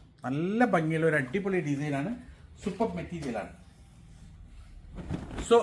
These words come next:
ഇതാണ് നെക്സ്റ്റ് കളർ വരുന്നത്. അടുത്ത കളർ നല്ലൊരു കളറാണ് ട്ടോ. അടിപൊളി കളറാണ്. നല്ല ഭംഗിയുള്ള ഒരു ഡിസൈൻ ആണ്. സൂപ്പർ ഡിസൈൻ ആണ്. കണ്ടില്ലേ,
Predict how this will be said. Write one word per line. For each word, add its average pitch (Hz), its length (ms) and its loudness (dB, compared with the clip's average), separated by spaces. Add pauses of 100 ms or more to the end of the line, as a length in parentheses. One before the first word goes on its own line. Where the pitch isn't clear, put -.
(140)
ഇതാണ് 214 320 12
നെക്സ്റ്റ് 175 300 4 (200)
കളർ 135 280 6
വരുന്നത്. 95 280 -6
അടുത്ത 135 240 2 (120)
കളർ 104 180 -2 (1800)
നല്ലൊരു 208 380 8
കളറാണ് 98 440 6
ട്ടോ. - 60 -2 (140)
അടിപൊളി 170 480 6
കളറാണ്. 101 320 4
നല്ല 147 460 6
ഭംഗിയുള്ള 143 440 6
ഒരു 135 60 6
ഡിസൈൻ 123 360 4
ആണ്. 127 180 0
സൂപ്പർ 147 320 -2
ഡിസൈൻ 131 380 4
ആണ്. 127 180 4 (600)
കണ്ടില്ലേ, 101 280 0